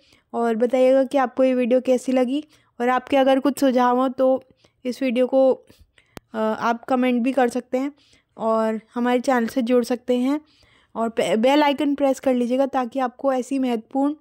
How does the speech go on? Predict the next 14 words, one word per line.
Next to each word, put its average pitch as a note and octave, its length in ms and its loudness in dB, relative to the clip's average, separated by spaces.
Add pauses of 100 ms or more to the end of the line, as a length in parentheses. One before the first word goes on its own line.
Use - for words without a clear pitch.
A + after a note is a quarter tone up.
(880)
जानकारी A#3+ 560 0
मिलती B3+ 320 -2
रहे, B3 260 -2 (560)
ठीक C4 120 -6
है। E4+ 160 0 (1000)
Thank B3+ 240 0
you C4+ 140 -2
so C#4 100 2
much C#4 300 -4
for C#4 160 0
liking, B3+ 460 -2
sharing B3+ 440 0
and B3+ 140 -2
subscribing। B3 640 -2